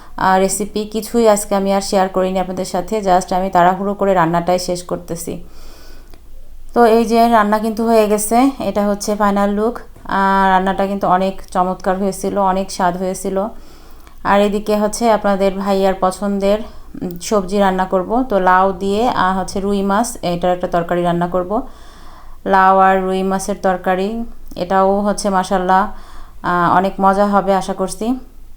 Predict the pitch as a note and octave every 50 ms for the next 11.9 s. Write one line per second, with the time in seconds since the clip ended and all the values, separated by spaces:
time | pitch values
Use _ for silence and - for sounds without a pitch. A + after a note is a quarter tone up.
0 | - - - - - - - - - - - - - - - - - - - -
1 | - - - - - - - G#3 G#3+ G#3+ G#3+ G#3 G#3+ G#3 A3 A3 G#3+ G#3+ A3 A3+
2 | A3+ G#3+ G3+ A3 A#3+ B3 A#3+ A#3 A3 G#3 G#3+ G#3+ G#3+ G#3 G#3 G#3+ G#3+ G#3 G#3 G#3+
3 | A#3 B3+ B3+ - - - - - - - G3 G3 G3 - G3+ G3 G3+ G3+ G3 G3
4 | - A#3 A3+ G#3 F#3+ F#3 F#3+ F3+ G3 F#3 F#3+ F#3+ F#3 F3+ F3 F#3 F3+ F3+ F#3 -
5 | A3 A#3 A#3 - - - - - - - - - - - - - - - - -
6 | - - - - - - - - - - - - - - - - - - - -
7 | - - - - - - - C#3+ C#3+ G#3 G#3 G#3+ A3+ A3 A3+ A3+ A3+ A#3+ A3 G#3
8 | G3 G#3+ G#3+ G#3+ A3+ A#3+ - - - - - - - - - - - F#3+ F#3+ G3
9 | G3 F#3+ F#3+ F#3 - F#3 F#3+ F#3+ F#3+ F#3 F#3 G3 G#3 F#3+ G3+ G3+ G#3 G#3 - G#3
10 | G3 - G#3+ G3 G#3 G3 G3 G3 G3 F#3 - F3+ F#3+ - - G3 G3 G3+ G3+ F#3+
11 | F#3 F3+ F#3 F#3 G3 F#3+ F3 F#3+ F#3+ F3+ F3 F#3 F#3+ F#3 - - G3+ G3+